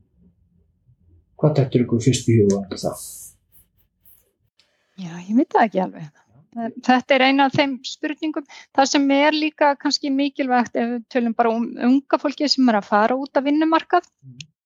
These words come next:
Speaker 2: að fyrstu þrjú árin sem, hérna, þú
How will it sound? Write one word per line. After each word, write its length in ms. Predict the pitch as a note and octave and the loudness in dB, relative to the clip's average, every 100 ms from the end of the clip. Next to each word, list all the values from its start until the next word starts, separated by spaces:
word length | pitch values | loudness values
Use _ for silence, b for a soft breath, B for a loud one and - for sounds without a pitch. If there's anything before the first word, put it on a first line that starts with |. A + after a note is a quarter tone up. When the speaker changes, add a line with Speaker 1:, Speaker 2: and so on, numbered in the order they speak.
| _ _ - | _ _ -6
Speaker 2:
að 200 | G#3 A3 | 0 2
fyrstu 300 | G#3 A3 - B3+ | 2 2 0 -2
þrjú 220 | - C#4 | 0 2
árin 420 | C4+ C#4 D4 B3+ B3+ | 2 2 2 -2 -4
sem, 320 | - B3 A#3+ - B3 - | -4 -6 -8 -12 -16 -6
hérna, 720 | A#3+ A#3 - A3+ A3+ A3 A3 b b b _ _ _ | -4 -4 -8 -10 -8 -8 -10 b b b _ _ _
þú 80 | B3+ | -4